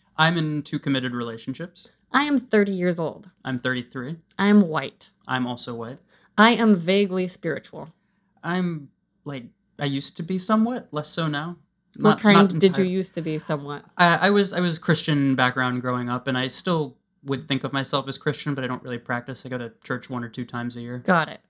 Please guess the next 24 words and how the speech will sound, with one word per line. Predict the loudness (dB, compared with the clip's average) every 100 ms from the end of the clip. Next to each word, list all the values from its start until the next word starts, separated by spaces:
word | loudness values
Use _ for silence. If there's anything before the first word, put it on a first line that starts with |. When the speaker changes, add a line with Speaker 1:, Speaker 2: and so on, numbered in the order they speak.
| -20
Speaker 1:
Yeah. | -20 -20 _ _ 2
Speaker 2:
I | 4 4
am | 0 0 0
a | 0
cis | -4 0 0 0
female. | -6 -2 0 0 -2 -4 _ _ _
Speaker 1:
I'm | 0 0
a |
cis | -2 -8 -8
male. | -8 -10 -16 _
Speaker 2:
I | 2
am | 2 2
pansexual. | 0 0 0 0 -2 -2 -4 -4 -6 -16 _ _ _
Speaker 1:
I'm | 0 2
straight. | 0 -8 -12 -14 _ _ _ _ _
Speaker 2:
I | 6 6
am | 6
a | 4
kinky | 2 2 4 2
submissive. | 2 4 6 6 6 0 -14 -18 _ _ -20 -20 -20 _ -2
Speaker 1:
I'm | 0 0 -2 -8 _
kinky, | -4 -2 0 0
more | 2 -2
dominant. | -2 -4 -4 -8